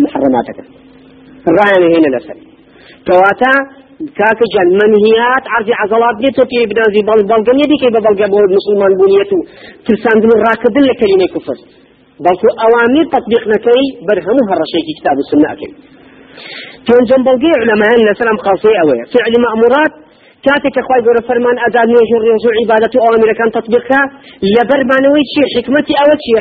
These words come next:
حکمەتی ئەو نوێژ و ڕۆژ و عیبادەتە چێ کاک؟ حکمەتی ئەوەیە کە کاتێک تۆ لە ئەوەڵە تەسلیم بووی بە لا ئیلاهە ئیلا الله، بە ئیمانی هێناوە بەخوا، کە ئەو تەسلیمە بووی بمێنێتە لە دڵتا. جا ئەگەر بێتە شحنات نەبێ یەک لەسەر یەک بۆ دڵ، لەبیرە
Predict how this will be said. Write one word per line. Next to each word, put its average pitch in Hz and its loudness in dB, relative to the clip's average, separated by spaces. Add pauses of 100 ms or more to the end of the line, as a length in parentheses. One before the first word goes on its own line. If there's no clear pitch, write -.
حکمەتی 226 -4
ئەو 247 4
نوێژ 233 2
و 240 4
ڕۆژ 226 0
و 240 0
عیبادەتە 254 0
چێ 311 0
کاک؟ 220 -2 (640)
حکمەتی 254 2
ئەوەیە 285 4
کە 262 -2
کاتێک 285 -2
تۆ 269 4
لە 240 2
ئەوەڵە 294 4
تەسلیم 226 -2
بووی 208 4
بە 202 -2
لا 208 -2
ئیلاهە 190 -2
ئیلا 180 2
الله، 214 2 (540)
بە 202 0
ئیمانی 214 2
هێناوە 202 0
بەخوا، 233 -2 (240)
کە 240 -2
ئەو 285 2
تەسلیمە 226 2
بووی 247 2 (440)
بمێنێتە 294 2
لە 175 0
دڵتا. 143 -6 (220)
جا 247 0
ئەگەر 233 -2
بێتە 247 -2
شحنات 277 -2 (100)
نەبێ 311 2 (100)
یەک 196 -4
لەسەر 202 -4
یەک 180 -4
بۆ 190 2 (100)
دڵ، 269 2 (200)
لەبیرە 240 0